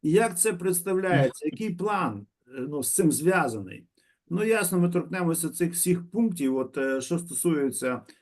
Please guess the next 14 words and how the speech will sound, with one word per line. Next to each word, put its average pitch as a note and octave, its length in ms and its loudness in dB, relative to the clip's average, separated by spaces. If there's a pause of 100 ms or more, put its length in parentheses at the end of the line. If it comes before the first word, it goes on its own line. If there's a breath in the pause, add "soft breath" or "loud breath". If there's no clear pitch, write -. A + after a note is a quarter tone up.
(160 soft breath)
як D3+ 220 -4
прийшов, F#3+ 640 2
як C#3+ 220 -2
його D3 200 -4
представляли, E3 1120 0
хто E3+ 340 2
готував F3 720 0
йому E3 180 2
дорогу D3+ 540 0
і C3+ 40 -8
так C#3 200 -4
далі, B2+ 160 0
так G#2 180 -10
далі. F2 200 -12